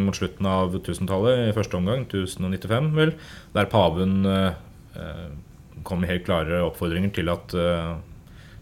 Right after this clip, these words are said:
til at man skal sende soldater for å erobre, erobre tilbake, ideelt sett da,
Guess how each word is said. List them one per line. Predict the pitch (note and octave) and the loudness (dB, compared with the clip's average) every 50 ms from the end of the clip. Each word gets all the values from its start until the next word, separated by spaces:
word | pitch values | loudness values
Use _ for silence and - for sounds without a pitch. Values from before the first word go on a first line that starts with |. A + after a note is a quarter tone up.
| - - | -8 -4
til | G2 F#2+ | -2 -2
at | F2 | -2
man | - F2+ | -2 -4
skal | - F#2+ - | -4 -2 0
sende | G#2 F2 D#2+ D#2 E2 D2+ - - F#2+ | 0 0 0 -2 -4 -6 -8 -8 -8
soldater | F#2+ - F2+ E2+ F2 D#2+ D#2+ - - E2+ D2+ - - - G2 F#2+ | -6 -4 -4 -2 -2 -4 -4 -4 -6 -8 -8 -8 -8 -8 -8 -6
for | - - F2+ E2 | -4 -4 -4 -2
å | E2+ E2+ E2+ E2+ E2+ | -2 -2 0 0 0
erobre, | E2 E2 D#2 D2+ E2 E2+ F2 E2+ E2+ E2+ E2 - - - - - - - | -2 -2 -2 -2 -2 0 0 2 0 -2 -4 -10 -16 -20 -20 -16 -8 -4
erobre | A#2+ G#2 F#2 E2 D#2 E2+ F2+ F2 F2 F2 | -2 0 0 0 0 0 0 0 0 0
tilbake, | - G2 E2 E2 D#2 D2+ - - - F#2 - - - - - - | -2 -2 -2 -2 -4 -4 -6 -6 -8 -8 -8 -10 -14 -18 -14 -12
ideelt | D#2+ D#2+ E2 E2 D#2+ - | -10 -8 -6 -6 -6 -6
sett | - D#2 - - | -8 -10 -10 -12
da, | - | -14